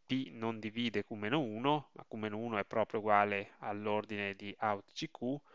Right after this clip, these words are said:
e quindi il punto uno del corollario precedente ci dice che è l'unico omomorfismo che esiste è quello banale. E quindi in questo caso ritroviamo un risultato che, se ricordate, avevamo già dimostrato come,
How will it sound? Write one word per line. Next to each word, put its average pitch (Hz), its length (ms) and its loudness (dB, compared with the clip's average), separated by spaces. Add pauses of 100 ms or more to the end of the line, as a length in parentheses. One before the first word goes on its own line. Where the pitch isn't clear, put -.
(320)
e - 80 -20
quindi 110 480 2
il 101 240 -8
punto 113 360 -2
uno 113 260 -2
del 101 260 0
corollario 107 520 4
precedente 113 880 0
ci - 140 -6
dice 110 280 -4
che 104 360 2
è 107 300 0 (600)
l'unico 117 380 -4
omomorfismo 107 560 -2
che 123 120 -2
esiste 110 380 -4
è - 20 -2
quello 101 260 -2
banale. 98 500 0 (1400)
E - 80 -12
quindi 123 220 2
in 110 80 2
questo 117 240 2
caso 113 340 6
ritroviamo 107 920 2
un 113 100 -6
risultato 107 520 2
che, 101 320 -4
se - 160 -6
ricordate, 101 520 4
avevamo 101 420 2
già 101 160 8
dimostrato 104 720 0
come, 101 440 -4